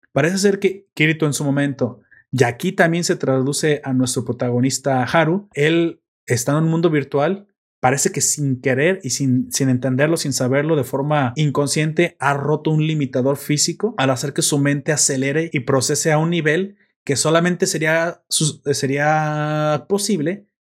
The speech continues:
si tu mente su-, fuera despegada de tu cuerpo. Ahora, ella le dice, "Eso tú lo hiciste y sin saber". Ahora, ¿te imaginas que un software fuera capaz de potenciar esa aceleración que tú ya mismo posees? Dices,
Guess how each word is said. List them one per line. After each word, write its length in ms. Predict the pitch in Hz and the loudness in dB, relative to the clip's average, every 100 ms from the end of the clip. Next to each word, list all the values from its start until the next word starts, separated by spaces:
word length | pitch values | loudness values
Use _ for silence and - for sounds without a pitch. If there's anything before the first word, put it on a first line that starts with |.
| - | -4
si 140 | - | -2
tu 180 | 131 143 | 0 0
mente 320 | 139 147 156 | 2 0 0
su-, 160 | 175 - | -4 -4
fuera 240 | - 147 | -2 0
despegada 400 | 151 139 131 127 | 0 0 -2 0
de 80 | 139 | 0
tu 160 | 131 113 | -2 -2
cuerpo. 340 | 123 120 120 107 | 0 0 -2 -2
Ahora, 320 | 147 147 143 | 2 2 0
ella 180 | 151 170 | 2 2
le 120 | 156 | 2
dice, 340 | 151 156 131 123 | 0 -4 -6 0
"Eso 320 | 180 190 208 | 0 0 0
tú 140 | 190 | 0
lo 60 | 196 | 0
hiciste 560 | 190 180 - - 220 220 | 0 -4 -4 -2 -2 0
y 100 | 160 | 0
sin 280 | - 156 135 | 2 0 0
saber". 400 | 123 113 156 - | 0 0 -2 -2
Ahora, 180 | 170 214 | -2 0
¿te 80 | 240 | 2
imaginas 540 | 170 - 175 196 196 | 0 -2 -2 -2 -2
que 100 | 160 | -2
un 100 | 180 | -2
software 500 | 165 - 170 165 156 - | -2 2 2 2 -4 -2
fuera 220 | 160 156 | -2 0
capaz 400 | 131 127 143 143 | -2 0 0 0
de 60 | |
potenciar 640 | 143 127 123 123 123 139 - | -4 -4 -2 -2 0 -2 -2
esa 160 | 143 160 | -4 -2
aceleración 520 | 151 139 127 123 135 | 0 2 0 0 -2
que 140 | 131 120 | 0 0
tú 280 | - - | -2 -4
ya 160 | 151 156 | 0 0
mismo 380 | 151 151 151 131 | 0 -2 -2 -2
posees? 400 | 120 120 147 - | -2 -2 -2 0
Dices, 500 | 135 123 123 - - | 0 4 2 0 -8